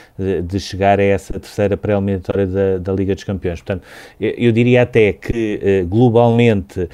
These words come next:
é certo que houve esta quebra final do Sporting de Braga, que já não ganha, já não ganha há quatro jogos. Ehm, a pontuação final de, que o, que as, que a equipa minhota vai ter, eh, poderá não traduzir, eh,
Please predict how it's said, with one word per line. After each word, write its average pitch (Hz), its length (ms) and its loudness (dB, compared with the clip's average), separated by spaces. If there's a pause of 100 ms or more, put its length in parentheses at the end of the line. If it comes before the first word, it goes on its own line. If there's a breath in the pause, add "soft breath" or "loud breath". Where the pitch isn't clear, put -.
(240 loud breath)
é 113 180 4
certo 123 540 0
que - 180 -2
houve 113 200 2
esta 107 180 -2
quebra 110 380 0
final 107 400 -2
do 95 140 -10
Sporting 101 560 -4
de 87 160 -10
Braga, 101 360 0
que - 60 -16
já 98 100 -6
não 92 140 -6
ganha, 92 340 -6
já 98 160 -4
não 95 100 -6
ganha 92 380 -4
há 82 40 -8
quatro 98 340 -4
jogos. 104 420 -2 (340 loud breath)
Ehm, 101 600 0 (180)
a 113 80 2
pontuação 120 800 0
final 104 760 0
de, 95 680 0
que - 180 -4
o, 101 240 0
que - 200 -4
as, - 200 -8 (120)
que - 120 -6
a 101 40 -2
equipa 101 320 -6
minhota 101 320 -2
vai 101 160 0
ter, 101 360 -2 (300 loud breath)
eh, 101 440 2
poderá 110 360 2
não 113 240 0
traduzir, 104 560 -2
eh, 92 720 -4